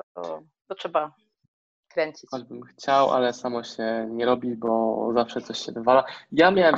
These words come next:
Speaker 2: jeszcze awarię godzinną sklepu, gdzie przez godzinę nie, w ogóle nasz sklep nie działał. To się wydarzyło po raz drugi w całej historii sklepu. Też wcześniej to była godzina. E, próbuję zidentyfikować problem, a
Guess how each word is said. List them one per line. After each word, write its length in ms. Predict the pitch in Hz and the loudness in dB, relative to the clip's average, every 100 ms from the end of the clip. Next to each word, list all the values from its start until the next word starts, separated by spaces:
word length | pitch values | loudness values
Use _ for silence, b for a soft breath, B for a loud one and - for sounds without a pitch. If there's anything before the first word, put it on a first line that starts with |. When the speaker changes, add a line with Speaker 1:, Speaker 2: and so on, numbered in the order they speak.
| - | 0
Speaker 2:
jeszcze 280 | - 147 | -6 -4
awarię 380 | 127 120 131 127 | -2 2 2 0
godzinną 580 | 127 123 123 123 117 113 | -4 -8 -6 -2 0 0
sklepu, 680 | 113 - 120 113 - 117 117 | -2 0 2 2 0 0 -2
gdzie 540 | 113 120 113 117 113 | -2 0 4 4 2
przez 140 | 110 117 | 0 -4
godzinę 380 | 120 113 120 117 | -4 -2 -2 -4
nie, 260 | 117 - | -4 -6
w 40 | 120 | -2
ogóle 260 | 127 135 | -2 0
nasz 100 | 143 | -2
sklep 280 | - 180 - | 0 -2 0
nie 120 | 120 | -2
działał. 320 | 107 104 107 - B B - | 4 6 4 2 B B -8
To 60 | |
się 80 | 135 | -4
wydarzyło 340 | 123 127 131 | -2 0 0
po 120 | 127 127 | 0 2
raz 280 | 123 117 | 0 -2
drugi 320 | - 135 135 131 | -6 -4 -4 -8
w 60 | |
całej 300 | - 131 131 | 2 4 4
historii 720 | 127 - 135 123 120 120 117 | 0 -4 2 2 2 0 -2
sklepu. 560 | - 127 113 - 127 147 B _ _ - | -2 0 2 4 4 2 B _ _ -2
Też 160 | 135 | -2
wcześniej 260 | - 127 123 | 0 -6 -6
to 80 | 117 | 0
była 140 | 117 | 2
godzina. 600 | 117 117 117 110 113 131 B B B _ _ _ | 2 0 2 4 6 4 B B B _ _ _
E, 460 | 117 113 113 110 - - _ | 4 6 6 4 0 -10 _
próbuję 240 | - 127 131 | -8 -2 0
zidentyfikować 580 | 131 127 131 135 127 - | -2 -6 -4 0 0 0
problem, 520 | - 113 120 127 - - | 0 4 4 2 0 0
a 580 | 120 117 117 117 117 | 4 4 4 4 2